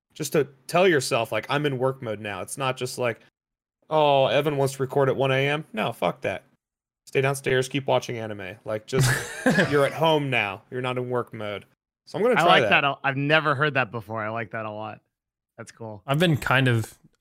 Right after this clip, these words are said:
Speaker 2: I've been getting up and then, like, going on a run and then, like, taking a cold shower. And that's been, like, full on, like, like, "All right, I'm officially up. I'm not at home anymore. Like, it's time to go get stuff done." That's been good.
Speaker 3: Yeah. So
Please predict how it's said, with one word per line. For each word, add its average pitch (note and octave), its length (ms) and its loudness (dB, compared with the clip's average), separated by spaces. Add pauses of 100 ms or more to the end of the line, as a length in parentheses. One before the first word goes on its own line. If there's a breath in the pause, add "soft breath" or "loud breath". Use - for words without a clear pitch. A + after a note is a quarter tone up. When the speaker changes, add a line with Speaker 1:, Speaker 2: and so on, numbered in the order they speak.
Speaker 2:
I've C#3+ 120 0
been D3 160 4
getting B2+ 240 4
up B2 140 2
and A#2+ 100 0
then, A#2 80 2
like, A2+ 140 2
going A#2 220 2
on A2+ 80 4
a G#2+ 80 4
run A2+ 560 2
and A#2 120 0
then, A2+ 140 2
like, G#2+ 200 0
taking A2 300 0
a G#2+ 60 2
cold A2 260 0
shower. A2 360 2
And A#2 320 -2
that's A2+ 240 2
been, A2+ 140 0
like, A2 300 0 (300)
full A2+ 160 2
on, A2 160 2
like, G#2+ 240 -4 (400)
like, A#2 80 0
"All C3+ 100 6
right, B2+ 140 6
I'm C#3+ 160 6
officially F3 500 4
up. D3+ 240 6
I'm C3+ 120 4
not C#3 220 6
at - 80 2
home C#3+ 280 4
anymore. C3 240 4
Like, A#2+ 140 4
it's A#2+ 180 2
time C#3+ 140 4
to C3+ 60 2
go C3+ 120 4
get B2 240 2
stuff A#2+ 240 2
done." A2+ 260 4 (420 soft breath)
That's A#2 140 0
been A2+ 140 2
good. A2 180 4
Speaker 3:
Yeah. D3 160 2
So A#2 100 -6